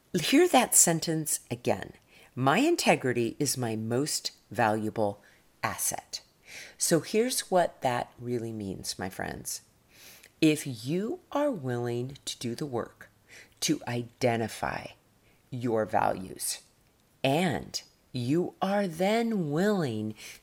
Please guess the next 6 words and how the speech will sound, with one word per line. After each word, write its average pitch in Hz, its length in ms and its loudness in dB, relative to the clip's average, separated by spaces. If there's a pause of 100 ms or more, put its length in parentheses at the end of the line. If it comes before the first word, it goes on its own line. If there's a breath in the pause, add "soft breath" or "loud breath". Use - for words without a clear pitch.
to 151 160 0
practice 147 840 -2
the - 140 -2
habit - 640 -2 (420 loud breath)
of 139 340 2
embodying 113 920 2